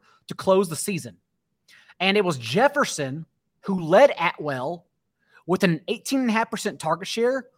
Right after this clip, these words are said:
and eight point six P P R points per game to Tutu's seventeen point four percent and meaningless six point one points per game in that stretch.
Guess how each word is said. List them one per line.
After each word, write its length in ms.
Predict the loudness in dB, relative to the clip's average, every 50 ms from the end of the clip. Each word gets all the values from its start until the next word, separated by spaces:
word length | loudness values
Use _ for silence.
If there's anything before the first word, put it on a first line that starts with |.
| _ _ _ _ _
and 120 | -10 -10 -6 -4
eight 220 | -4 -4 -4 -4
point 260 | -4 -4 -4 -4 -4
six 240 | -6 -6 -6 -6 -8
P 160 | -10 -10 -8
P 160 | -6 -4 0 0
R 140 | 0 0
points 260 | 0 0 -2 -2 -2 -4
per 100 | -6 -4
game 380 | -4 -4 -4 -4 -6 -8 -10 -12 _ _ _ _ _ _ _ _
to 80 | -10 -8
Tutu's 440 | -4 -2 -2 -2 0 0 -2 -2 -2
seventeen 520 | 0 2 2 2 2 -2 -4 -4 -6 -4
point 260 | -4 -6 -8 -6 -6
four 140 | -6 -6 -6
percent 400 | -6 -6 -6 -4 -4 -4 -4 -6 -10 -20 -12 -4
and 240 | -2 0 0 2 2
meaningless 400 | 2 2 2 2 2 0 0 -2
six 200 | -2 -4 -6 -2
point 240 | 0 0 0 0 0
one 240 | 0 2 2 0 0
points 260 | 0 -2 -2 -2 -2
per 140 | -6 -6 -4
game 340 | -4 -4 -4 -6 -6 -8 -12 _ _ _ -2
in 180 | 0 2 2
that 160 | 2 0 0 -2
stretch. 580 | -6 -6 -4 -6 -6 -6 -8 -14 -14 -14 -16